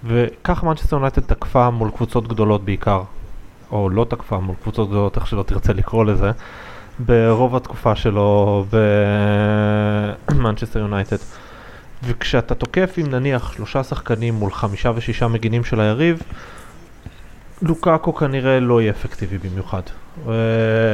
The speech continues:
לא, התנועה שלו תהיה יפה, אבל לא יהיה מישהו שהוא יוכל לנצל אותה בסופו של דבר, כי יהיה תמיד מי שיחסום אותו. אה, הוא יקבל את הכדור מול שני שחקנים, ויהיה לו קשה לעבור פשוט שני שחקנים.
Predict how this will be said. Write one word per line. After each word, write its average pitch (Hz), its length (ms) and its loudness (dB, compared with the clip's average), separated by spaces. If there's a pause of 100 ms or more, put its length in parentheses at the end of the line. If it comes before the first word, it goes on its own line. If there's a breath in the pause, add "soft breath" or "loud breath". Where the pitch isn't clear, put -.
(160)
לא, 135 440 2 (140)
התנועה 135 380 0
שלו 127 260 -2
תהיה 127 320 0
יפה, 156 540 2
אבל 123 240 0
לא 120 200 4
יהיה 123 100 2
מישהו 117 240 -6
שהוא - 140 -6
יוכל 113 180 -2
לנצל 110 380 2
אותה 107 220 0
בסופו 95 380 0
של 107 120 -2
דבר, 107 200 2
כי 110 120 -2
יהיה 104 80 -2
תמיד 104 260 -2
מי 101 60 -6
שיחסום - 560 -4
אותו. 95 240 -4 (960 loud breath)
אה, 113 800 4
הוא 113 140 4
יקבל 120 240 2
את 123 100 0
הכדור 123 300 2
מול 120 120 2
שני 127 220 4
שחקנים, 139 640 2
ויהיה 117 160 4
לו 120 100 4
קשה 165 340 2
לעבור 175 340 4
פשוט - 220 0
שני 160 200 -10
שחקנים. 151 500 -2